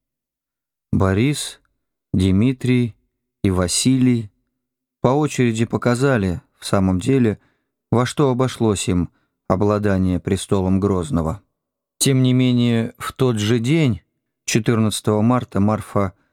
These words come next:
вняла мольбам и дала Михаилу свое благословение на принятие скипетра, который ему тотчас же вручил – Феодорит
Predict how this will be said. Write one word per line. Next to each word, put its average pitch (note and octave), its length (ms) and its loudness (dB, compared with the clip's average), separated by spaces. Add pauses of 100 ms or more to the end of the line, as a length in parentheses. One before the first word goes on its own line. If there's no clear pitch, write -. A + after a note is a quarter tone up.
(280)
вняла A2+ 720 0 (160)
мольбам F#2+ 680 0 (420)
и B2 80 2
дала C#3 280 2
Михаилу B2 520 0
свое G#2 580 0 (200)
благословение F2+ 1040 0 (380)
на G2 140 2
принятие F#2+ 540 0
скипетра, E2 680 -4 (420)
который F#2+ 400 0
ему F#2 200 2
тотчас C3+ 460 0
же A2+ 140 0
вручил – A2 540 0 (400)
Феодорит G#2 680 0